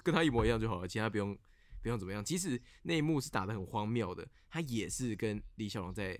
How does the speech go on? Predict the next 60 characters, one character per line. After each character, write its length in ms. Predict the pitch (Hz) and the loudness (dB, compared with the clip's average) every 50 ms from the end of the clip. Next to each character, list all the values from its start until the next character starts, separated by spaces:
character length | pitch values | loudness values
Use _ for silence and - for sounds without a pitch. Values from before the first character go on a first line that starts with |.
| - _ | -12 _
帅 200 | - - - 110 | -12 -6 -6 -4
气 120 | 98 - 107 | -4 -4 -4
的 60 | 95 | -6
打 160 | 82 73 - | -6 -10 -8
斗 140 | 85 92 90 | -8 -8 -6
里 80 | 80 69 | -6 -8
面 100 | 92 92 | -10 -10
是 260 | - - 92 - - - _ - - - | -10 -10 -12 -12 -14 -14 _ -2 -2 -2
完 120 | 95 95 107 | -2 -4 -6
全 160 | 104 117 95 | -6 -6 -6
如 140 | 92 92 98 | -6 -6 -8
出 180 | 98 - 95 95 | -8 -8 -6 -6
一 40 | 92 | -6
辙。 140 | - - - - - - - - - - | -6 -8 -12 -12 -10 -10 -10 -10 -10 -6
我， 140 | - 117 | -4 -2
我 220 | 123 110 117 127 120 - - - - | -2 0 -2 -4 -4 -8 -12 -4 0
之 100 | - 147 | 2 4
后 220 | 143 147 139 127 113 | 6 6 6 4 4
看 200 | - 127 113 110 | 2 0 0 0
能 80 | 104 | 0
不 80 | 104 107 | 0 0
能 100 | 104 98 | 0 -2
找 140 | 87 90 92 | -2 -4 -6
到 100 | 92 92 | -4 -2
那 80 | 95 101 | -2 -2
个 60 | 98 | -2
剪 220 | - - 65 57 | -2 -4 -8 -10
辑 160 | - - - | -10 -12 -12
啊， 80 | 65 - | -10 -4
那 80 | 127 139 | -4 0
个 140 | 131 131 120 95 - - - - - | 0 0 0 0 -4 -12 -10 -8 -4
剪 160 | - 110 98 | -2 -2 -2
辑 160 | 92 101 101 | -2 -6 -6
之 160 | 98 - - | -6 -6 -8
精 260 | 113 110 - 117 107 110 | -6 -4 -2 -2 0 -2
彩 200 | 104 - - 117 - | -4 -4 -8 -10 -10
哦， 100 | - - - 98 | -12 -14 -14 -10
真 120 | 104 98 | -6 -6
的 60 | 95 | -6
是。 240 | 92 95 101 90 95 - - - - - - - _ - | -6 -6 -8 -10 -10 -12 -16 -20 -20 -20 -20 -20 _ -6
你 100 | - 123 | 0 6
可 80 | 139 202 | 6 6
以， 100 | 208 - - | 6 6 0
你 160 | 139 143 147 | 0 2 4
可 80 | 180 196 | 6 6
以 100 | 185 170 - - - - - - _ | 6 4 0 -10 -20 -20 -20 -10 _
把 120 | - 110 | -4 -2
周 160 | 107 139 139 | 0 2 0
星 80 | 147 147 | 2 0
驰 140 | 127 113 113 | 0 -2 -2
想 220 | 107 - 98 90 | -2 -2 -4 -6
成 140 | 92 - 95 | -4 -4 -4
一 120 | 95 95 | -4 -4
个 280 | 92 104 95 92 90 90 - - _ - - _ - - - - - _ _ _ - - - - - | -4 -6 -6 -6 -8 -10 -14 -18 _ -20 -20 _ -20 -20 -20 -20 -20 _ _ _ -20 -20 -20 -20 -10
李 160 | - 117 135 | -2 -2 0
小 140 | 147 - 123 104 | 2 2 2 2
龙 80 | 104 101 | 2 0
的 60 | 107 | -2
狂 300 | 107 - - 95 95 117 | -4 -4 -6 -4 -2 -4
粉 200 | 131 - 107 90 | -2 -2 -4 -6